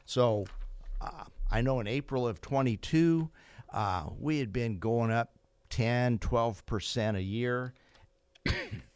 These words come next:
The median sold price had, and it had reached four hundred eight thousand for that month. This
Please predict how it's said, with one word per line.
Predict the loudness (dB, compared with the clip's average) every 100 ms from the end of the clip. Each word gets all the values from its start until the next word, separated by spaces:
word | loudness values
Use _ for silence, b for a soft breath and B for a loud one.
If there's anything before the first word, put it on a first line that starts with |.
| -10
The | -6 -2
median | -2 -2 -4 -6
sold | -6 -4 -4 -2
price | -2 0 -2
had, | -2 -2 b b b
and | -2
it | -2 0
had | -2 -2
reached | -2 -4 -6 -12
four | -10 -4 -2
hundred | 0 2 4 4 2
eight | 0 -2 -2
thousand | 0 2 0 -2 -4
for | -6
that | -4 -6 -6 -6
month. | -6 -6 -8 -14 -20 b b b b b b b b -14
This | -8 -2 -2 -2 -4